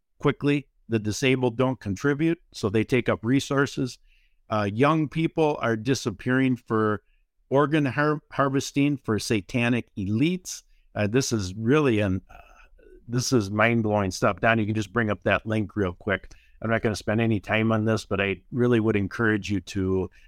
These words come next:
look at this, this link. It's, it's a two-hour program, but she drills down, um, organ, organ harvesting, and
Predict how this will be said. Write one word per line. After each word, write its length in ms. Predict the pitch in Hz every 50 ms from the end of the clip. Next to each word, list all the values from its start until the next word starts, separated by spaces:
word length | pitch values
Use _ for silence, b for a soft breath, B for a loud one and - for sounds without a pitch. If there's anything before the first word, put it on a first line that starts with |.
| b b b
look 220 | - 117 113 - 117
at 180 | 98 95 -
this, 340 | - 113 104 - - - - - _ _ _ -
this 300 | 110 107 104 - - -
link. 300 | 95 104 107 107 104 -
It's, 260 | 92 87 95 - - -
it's 180 | - 110 - -
a 60 | 104
two-hour 400 | 92 - - 135 123 113 107 95
program, 460 | - - 117 107 104 101 110 104 101
but 180 | 95 95 98 - _ b b b b b
she 180 | b - 123 113
drills 400 | 101 95 110 123 123 120 101 92
down, 500 | 101 98 98 101 104 107 104 104 98 - _ _ _ _ _ _ _ _ _ - -
um, 380 | - - 107 107 107 107 - - -
organ, 400 | 123 120 120 117 113 98 87 - _ -
organ 300 | - 120 117 107 107 98
harvesting, 600 | 87 110 107 98 95 92 - - - 101 98 98
and 200 | 95 92 92 90